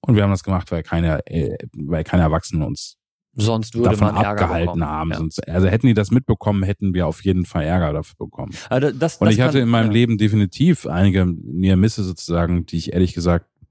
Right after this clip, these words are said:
Speaker 2: Mhm.
Speaker 1: entweder, äh, kann man sagen, ich hatte da einen Schutzengel oder
Speaker 2: Mhm.
Speaker 1: sozusagen, es war einfach damn luck, dass
Speaker 2: Mhm.
Speaker 1: da nichts Schlimmeres passiert ist. Also ob das ist, dass ich als Kind fast von Auto gef-,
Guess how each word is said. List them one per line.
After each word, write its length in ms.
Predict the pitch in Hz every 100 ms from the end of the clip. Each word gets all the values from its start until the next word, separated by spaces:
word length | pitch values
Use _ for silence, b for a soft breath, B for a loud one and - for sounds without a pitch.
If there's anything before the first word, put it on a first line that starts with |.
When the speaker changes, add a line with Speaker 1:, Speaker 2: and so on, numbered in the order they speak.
| _ _ 139 - 107
Speaker 2:
Mhm. 320 | 101 104 117
Speaker 1:
entweder, 460 | 90 87 85 80 76
äh, 120 | 69
kann 160 | - 87
man 100 | 85
sagen, 320 | 85 87 80
ich 100 | 71
hatte 140 | 90
da 80 | 85
einen 80 | 82
Schutzengel 600 | - 98 - 98 101 98
oder 320 | - 110 107
Speaker 2:
Mhm. 60 | 90
Speaker 1:
sozusagen, 420 | - 85 87 85
es 120 | 82
war 120 | 82 71
einfach 320 | 85 87 - _
damn 260 | 87 82 85
luck, 380 | 80 90 - - -
dass 140 | -
Speaker 2:
Mhm. 120 | 101 95
Speaker 1:
da 140 | 85
nichts 220 | 85 78
Schlimmeres 340 | - 87 78 -
passiert 380 | 80 - 85
ist. 240 | - - -
Also 220 | 78 76
ob 140 | 71 -
das 160 | 78
ist, 280 | - 80 -
dass 140 | 76
ich 160 | 76 -
als 160 | 76 -
Kind 300 | - 85 -
fast 280 | 80 -
von 220 | - 147 -
Auto 320 | 85 - 117
gef-, 240 | 110 -